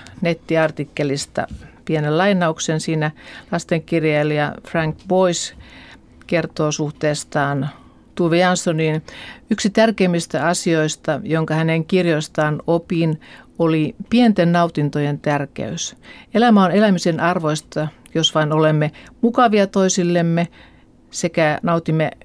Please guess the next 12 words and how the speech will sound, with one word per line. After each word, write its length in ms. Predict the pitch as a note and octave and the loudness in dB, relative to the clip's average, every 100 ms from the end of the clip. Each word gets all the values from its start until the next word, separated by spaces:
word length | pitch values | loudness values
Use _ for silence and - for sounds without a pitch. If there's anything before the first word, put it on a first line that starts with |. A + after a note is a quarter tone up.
| - | -6
hyvää 260 | G3+ G3+ E3+ | 0 2 0
kahvia 440 | F3 E3+ E3+ D#3+ | 0 -2 -2 -2
ja 240 | D3+ D3 - _ _ - | 0 -2 -6 _ _ -4
pannukakkuja. 880 | F#3 F#3 D3 C#3 D3+ - - A#2+ D3+ - - - - - - - - | 0 2 0 -2 -6 -6 -8 -6 -6 -10 -20 -18 -18 -16 -16 -16 -8
Silloin 380 | - G#3 F#3 F#3 | 2 4 6 4
millään 320 | F#3 F3 E3+ | 4 2 2
muulla 320 | F3+ E3 D3 | 2 2 2
ei 140 | D3 | 2
ole 100 | D3 | 2
niin 280 | F3 G3 F3+ | 4 4 4
suurta 460 | - E3+ E3 D3+ C3+ | 2 2 2 0 0
väliä", 440 | D3 C#3 C#3+ C3 | 0 2 2 0